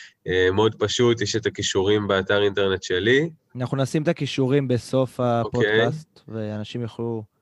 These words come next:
Speaker 2: להיכנס ולראות ולהבין את זה.
Speaker 1: נפלא.
Speaker 2: אז, אה, אז תהיו רגועים, מי ששואל את עצמו.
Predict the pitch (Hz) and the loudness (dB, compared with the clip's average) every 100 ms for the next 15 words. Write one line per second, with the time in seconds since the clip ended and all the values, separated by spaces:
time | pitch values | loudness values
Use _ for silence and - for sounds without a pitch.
0 | _ _ _ 123 117 139 127 113 110 135 | _ _ _ -12 -8 -6 -6 -8 -6 -4
1 | 147 - - 110 107 107 107 101 123 104 | -6 -8 -18 -12 -10 -8 -6 -6 -2 2
2 | 98 104 131 185 - _ _ _ _ _ | 4 4 4 0 -8 _ _ _ _ _
3 | - 104 110 104 104 _ 117 - - 151 | -18 -14 -12 -12 -14 _ -20 -20 -4 0
4 | 156 165 147 143 123 110 - 120 - 131 | 2 2 2 0 -2 -12 -16 -16 -10 -6
5 | 123 120 110 110 _ _ 113 104 - 101 | -6 -6 -10 -16 _ _ -12 -12 -12 -16